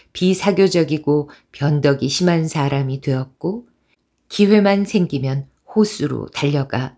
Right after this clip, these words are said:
낚시를 하곤 했다. 홀리는 남편에게 여자가 있는지, 한 명이 아니라 여러 명의 여자가 있는지 어떤지는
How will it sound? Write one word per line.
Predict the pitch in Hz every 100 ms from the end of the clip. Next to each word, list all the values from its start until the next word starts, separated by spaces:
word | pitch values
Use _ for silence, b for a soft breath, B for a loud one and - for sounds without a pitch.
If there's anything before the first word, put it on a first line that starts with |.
| -
낚시를 | 117 - - - 123
하곤 | 160 160 143
했다. | 143 - 104 110 - _ _ _ _ _ b b -
홀리는 | 269 233 220 226 151 b b
남편에게 | - 160 165 196 175 123 131 104
여자가 | 139 143 170 185
있는지, | 185 175 135 120 - 123 - _ _ _ b
한 | - 262
명이 | 240 214 196
아니라 | 156 131 127 131 b b b
여러 | 151 165 185
명의 | 180 156 160
여자가 | 143 131 131 143
있는지 | 151 147 135 123 147
어떤지는 | 151 143 151 143 123 120 147 185